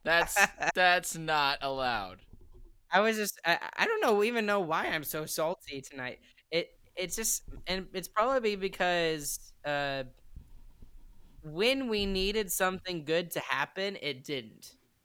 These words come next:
Speaker 2: if that makes sense. So, so, like, in the, in the third, first period, we had, you know, the Stars were just sucking it up left and right. Dobby was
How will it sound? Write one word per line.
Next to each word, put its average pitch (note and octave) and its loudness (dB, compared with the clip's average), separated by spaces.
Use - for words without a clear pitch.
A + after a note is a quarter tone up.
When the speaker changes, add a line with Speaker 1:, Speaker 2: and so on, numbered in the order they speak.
Speaker 2:
if C#3 -12
that C#3+ -6
makes C#3 -10
sense. A#2+ -14
So, F3 0
so, F3+ 0
like, F3 4
in F3 -2
the, F3+ -4
in F3 -2
the E3+ -4
third, F#3 2
first G3+ 0
period, D#3+ 0
we D3+ -6
had, D3 0
you D3 -6
know, D3 -4
the C#3+ -6
Stars D3 -2
were C#3+ -6
just - -4
sucking D#3 -2
it D3 -2
up C3+ -4
left C3+ -8
and D3 -8
right. A#2+ -10
Dobby F3 4
was E3+ 2